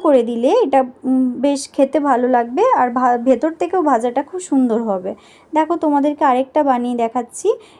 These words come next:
এরকম একটু গোল করে চ্যাপ্টা আকারের শেপ দিয়ে মাঝখানটা এরকম আঙুল দিয়ে গর্ত করে দিচ্ছি। এটাও রেডি করা হয়ে গিয়েছে। এরকমভাবে সবগুলোকে বানিয়ে নিতে হবে।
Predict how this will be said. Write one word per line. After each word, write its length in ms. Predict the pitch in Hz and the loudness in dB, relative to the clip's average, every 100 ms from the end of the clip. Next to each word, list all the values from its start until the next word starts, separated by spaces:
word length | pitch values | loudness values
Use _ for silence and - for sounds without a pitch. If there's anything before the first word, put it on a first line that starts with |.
| - | -6
এরকম 280 | 277 311 320 | -4 0 0
একটু 200 | 285 285 | 0 -2
গোল 220 | 247 247 262 | 0 2 2
করে 220 | 320 302 | 0 -2
চ্যাপ্টা 360 | - 233 - 302 | -2 -4 -2 -2
আকারের 300 | 294 247 254 - | 0 0 -2 -2
শেপ 160 | 220 220 | -4 -2
দিয়ে 120 | 302 | 0
মাঝখানটা 520 | 440 370 294 277 247 240 | 2 0 0 -4 -2 -2
এরকম 220 | 233 277 | -2 0
আঙুল 260 | 254 226 233 | 0 0 -2
দিয়ে 140 | 247 392 | -2 0
গর্ত 280 | 320 233 233 | 0 0 -2
করে 240 | 214 202 | 0 -2
দিচ্ছি। 460 | 196 190 - - 208 214 _ _ _ _ _ _ _ _ _ _ _ _ - - - - | -4 -10 -16 -12 -10 -10 _ _ _ _ _ _ _ _ _ _ _ _ -20 -20 -20 -8
এটাও 260 | 277 311 349 | 0 2 4
রেডি 240 | 285 226 262 | 4 2 0
করা 240 | 247 247 | 2 2
হয়ে 220 | 240 226 | 2 -2
গিয়েছে। 360 | 226 254 262 466 440 | -2 -2 -2 -2 0
এরকমভাবে 500 | 294 330 330 269 277 | 0 2 2 2 0
সবগুলোকে 580 | 349 285 233 254 254 392 | 0 -2 0 0 0 0
বানিয়ে 360 | 359 254 233 208 | 0 0 0 -2
নিতে 300 | 202 185 202 | -4 -6 -8
হবে। 300 | 208 180 | -8 -8